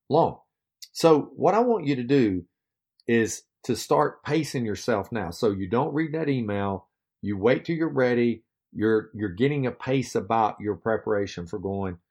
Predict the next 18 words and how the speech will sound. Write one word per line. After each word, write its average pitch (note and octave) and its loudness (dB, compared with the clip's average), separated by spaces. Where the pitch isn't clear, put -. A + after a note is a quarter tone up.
uh, F2 -6
to G#2+ -4
work. F#2 -2
Think G#3 0
about D3 -2
this A#2 0
for G#2 -2
a G#2 -6
moment, A2 -2
and A2 -6
I'm A2+ -4
gonna G#2+ -4
combine G#2+ -2
eight A#2 -2
and G2 -6
nine G#2 -6
here G2+ -6
together. F#2+ -4